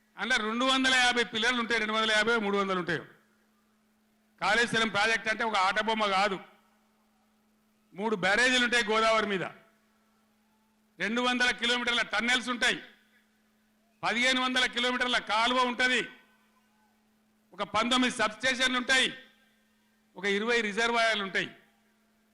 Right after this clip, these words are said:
ఇదంతా కాళేశ్వరం ప్రాజెక్ట్ కాదట. ఒక రెండు మూడు పిల్లర్లు కుంగిపోయినాయి. ఎన్నిసార్లు కుంగిపోలే?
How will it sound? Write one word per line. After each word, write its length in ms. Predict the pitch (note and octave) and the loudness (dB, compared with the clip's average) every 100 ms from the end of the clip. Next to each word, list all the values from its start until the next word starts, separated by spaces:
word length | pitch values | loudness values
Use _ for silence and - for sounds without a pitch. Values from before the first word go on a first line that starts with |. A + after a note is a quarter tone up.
| _ _ _ _ _ _ _ _ _ _ - | _ _ _ _ _ _ _ _ _ _ -6
ఇదంతా 300 | G#3+ G#3 B3 | -4 -2 -2
కాళేశ్వరం 460 | A3 A#3 B3 A#3+ A#3 | 0 0 0 -2 0
ప్రాజెక్ట్ 320 | A#3 A#3+ G#3+ | 2 0 0
కాదట. 440 | G#3+ A#3 A3 E3 - - _ _ _ _ _ _ _ _ _ _ _ | 0 0 0 -4 -6 -20 _ _ _ _ _ _ _ _ _ _ _
ఒక 160 | E3+ B3 | -8 -2
రెండు 240 | A#3+ B3 | -2 -2
మూడు 180 | C4 C4 | -2 -4
పిల్లర్లు 380 | - A#3 B3+ C4 | -4 -2 -2 -2
కుంగిపోయినాయి. 720 | - G#3+ B3+ D4 C4+ G#3 - _ _ _ _ _ | -6 -6 -6 -4 -4 -4 -10 _ _ _ _ _
ఎన్నిసార్లు 440 | D#3 G3+ G#3 A3+ A3+ | -14 -12 -2 -2 -2
కుంగిపోలే? 560 | A3+ A3 A3 A#3 A3+ | -6 -6 -4 -4 -4